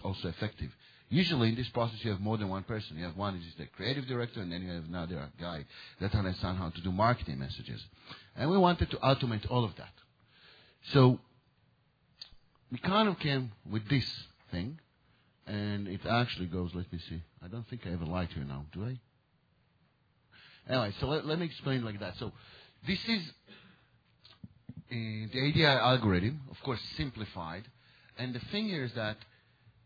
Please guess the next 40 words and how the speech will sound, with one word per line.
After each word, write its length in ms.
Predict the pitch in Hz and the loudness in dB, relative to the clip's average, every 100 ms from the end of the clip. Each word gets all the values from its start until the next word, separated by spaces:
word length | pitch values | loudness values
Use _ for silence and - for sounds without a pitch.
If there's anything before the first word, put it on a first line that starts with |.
| _ _ | _ _
what 200 | 123 175 | 2 2
we 80 | 196 127 | 2 -2
do 80 | 180 | 0
in 100 | 165 | 0
the 80 | 120 | -2
beginning 480 | 107 131 139 113 | -4 -4 -4 -4
is 80 | 101 95 | -6 -6
that 120 | 110 | -4
we're 120 | 110 | -2
trying 560 | 104 - 127 127 101 98 104 | -2 0 2 2 0 -2 -8
to 80 | 113 | -10
create 260 | - 113 110 - | -4 -2 -2 -4
all 180 | 127 156 | -2 -2
the 100 | 147 | -4
possible 540 | - 113 - 110 107 107 | -8 -8 -8 -10 -10 -10
content 420 | - 110 107 101 - | -6 -4 -4 -6 -8
combinations. 640 | 85 87 90 90 - 60 - | -8 -6 -6 -8 -10 -16 -18
And 80 | 85 | -12
I'll 120 | 101 | -8
explain. 420 | 107 - 104 78 64 - - - | -10 -10 -10 -10 -12 -20 -20 -8
Let's 160 | 147 - | -8 -6
say 80 | |
that 180 | 165 156 | -8 -4
you 60 | 131 | -2
have 100 | 120 | -2
three 200 | - 135 | 0 -2
content 320 | - 113 113 | -2 -4 -4
and, 180 | 107 98 - | -4 -6 -8
uh, 40 | 92 - | -10 0
content 400 | 123 113 110 107 _ _ - _ _ | 0 2 -2 -6 _ _ -20 _ _
pieces. 380 | 127 117 90 80 | -8 -8 -10 -6
You 80 | 98 | -4
have 120 | 92 | -4
a 60 | 87 | -6
title, 500 | - 113 123 139 - - - - _ _ _ - | -2 2 2 0 -6 -18 -20 -20 _ _ _ -8
a 600 | 87 82 80 78 73 73 - | -4 -2 -2 -4 -4 -8 -2
paragraph, 440 | 123 131 123 117 110 | 2 2 2 0 -2
and 100 | 95 | -6
an 120 | 98 107 | -6 -2
image, 400 | 117 87 - | -4 -4 -10